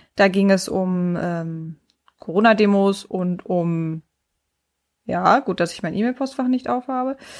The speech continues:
Äh, generell unseren Umgang mit, äh, Corona und unserer privilegierten Situation.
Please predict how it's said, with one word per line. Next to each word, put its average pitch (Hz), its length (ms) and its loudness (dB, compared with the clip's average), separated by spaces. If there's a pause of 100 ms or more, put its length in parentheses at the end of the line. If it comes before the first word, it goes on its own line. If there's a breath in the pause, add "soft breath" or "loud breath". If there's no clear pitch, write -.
(480 loud breath)
Äh, 214 440 8
generell 202 560 6 (180)
unseren 202 320 6
Umgang 175 440 4
mit, - 340 -2
äh, 160 380 -2 (500)
Corona 165 640 0
und 170 140 -8
unserer 156 340 0
privilegierten 160 640 -6
Situation. - 580 -6